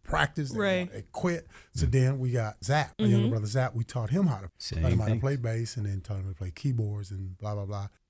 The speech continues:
Speaker 2: The rest is history, right?
Speaker 1: Pretty much.
Speaker 2: So what's that nickname come from? 'Cause I don't think a lot of people know that there is, in fact, a Zap. Um,
Speaker 1: There is, yeah, there is a bit. That, that,
Speaker 3: Yeah.
Speaker 1: people think that was a concept.
Speaker 2: Yeah.
Speaker 1: It was not a concept. I get accused of being, um, too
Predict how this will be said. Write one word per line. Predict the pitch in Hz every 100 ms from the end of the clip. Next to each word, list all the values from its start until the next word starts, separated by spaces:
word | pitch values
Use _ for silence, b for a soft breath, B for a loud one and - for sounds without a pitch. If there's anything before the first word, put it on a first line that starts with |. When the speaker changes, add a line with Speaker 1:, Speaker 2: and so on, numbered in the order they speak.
| _
Speaker 2:
The | 185
rest | 180 170
is | 170
history, | 196 190 165
right? | 175 190 - B -
Speaker 1:
Pretty | 180
much. | 120 -
Speaker 2:
So | 403
what's | 494 -
that | 571
nickname | 294 285 247
come | 226 269 226
from? | 208
'Cause | 202
I | 339
don't | 370
think | 269
a |
lot | 254 254
of |
people | 254 220
know | 208 208
that | 185
there | 170 185
is, | 170 190
in | 180
fact, | - 180 165 -
a | 175
Zap. | 175 165 - - - -
Um, |
Speaker 1:
There | 147 151
is, | 135 - 208
yeah, | 185
there | 123 139
is | 123
a |
bit. | 123 135
That, | 120 147
that, | 156 101
Speaker 3:
Yeah. | 87 B -
Speaker 1:
people | 233 208
think | 180 156
that | 156 139
was | 123
a | 120
concept. | - 160 131 - 120 110 - -
Speaker 2:
Yeah. | 370 277 156 -
Speaker 1:
It | 160 160
was | 160 143 127
not | 139
a | 131
concept. | - 165 147 123 110 95 95 - - -
I | 143
get | 135 120 131
accused | 117 - - 147 135 120 110
of | 107
being, | 101 113 113 107 98
um, | 95 92 92 87 -
too | - 135 120 117